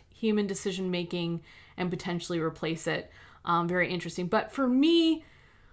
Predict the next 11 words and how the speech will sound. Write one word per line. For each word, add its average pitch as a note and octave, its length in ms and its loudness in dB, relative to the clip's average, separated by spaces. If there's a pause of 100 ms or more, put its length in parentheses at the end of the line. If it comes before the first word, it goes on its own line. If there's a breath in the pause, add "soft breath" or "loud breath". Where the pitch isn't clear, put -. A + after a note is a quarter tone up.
(360 loud breath)
the C4 80 2
most E4+ 360 4
stunning A#3+ 460 4
revelation G3 560 2
of F#3+ 120 0
this F3+ 180 -4
article F#3 640 0
was G3 240 2
in A3 200 2
its G3 160 -2
conclusion. - 720 -8